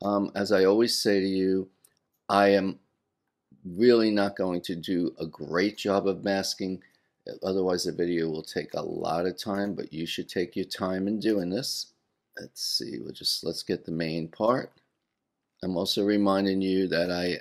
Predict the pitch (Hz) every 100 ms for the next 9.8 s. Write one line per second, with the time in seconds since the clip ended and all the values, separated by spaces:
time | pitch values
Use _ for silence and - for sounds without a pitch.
0 | 87 85 82 85 85 98 - 98 95 87
1 | 85 87 85 - _ - - 95 92 101
2 | - 85 82 80 - 85 80 78 80 82
3 | 85 85 - 80 82 87 92 - 85 85
4 | 87 101 120 _ - _ _ - - 90
5 | 85 80 90 92 95 92 90 80 - 90
6 | 92 90 - 143 139 101 95 95 - _
7 | _ - - 92 - 101 101 101 90 95
8 | 95 95 95 101 92 104 95 104 95 95
9 | 87 92 - 98 87 95 104